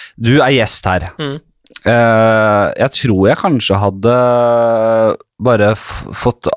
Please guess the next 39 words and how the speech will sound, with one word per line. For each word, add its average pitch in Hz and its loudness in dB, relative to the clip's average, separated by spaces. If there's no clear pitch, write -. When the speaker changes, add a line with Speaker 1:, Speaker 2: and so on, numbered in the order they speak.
Speaker 1:
desarmert 90 -2
deg 87 0
på, 98 0
en, 90 2
altså 104 -4
bare 90 0
lagt - -8
tyngden 95 -2
min 90 0
over 80 0
deg 90 2
og - -8
tatt 92 -6
en 95 -4
pute 82 -4
foran, 80 -2
eh, 78 -2
trynet 82 -2
ditt, - -14
så 98 0
at 90 -6
du 90 -4
bare 92 -2
sluttet 82 -4
å 73 -8
puste. - -6
Kan 98 -2
man 104 0
se 95 0
det? 95 2
Kan 117 0
en, 104 2
eh, 98 2
krimtekniker 92 -2
se 92 0
hvordan 82 -2
du 90 2
døde 87 0
da? - -6